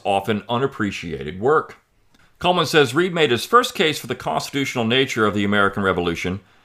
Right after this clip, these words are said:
in a series of lengthy law review articles and works comparing the conditions of the law in Ireland and Massachusetts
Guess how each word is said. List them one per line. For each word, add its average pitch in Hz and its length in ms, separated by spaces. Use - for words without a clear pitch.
in 107 60
a 113 60
series 160 360
of 98 140
lengthy 135 500
law 110 260
review 104 320
articles 90 440
and 92 140
works 107 280
comparing 107 420
the 90 60
conditions 135 540
of 202 80
the 196 60
law 104 300
in - 80
Ireland 107 500
and 87 180
Massachusetts 110 880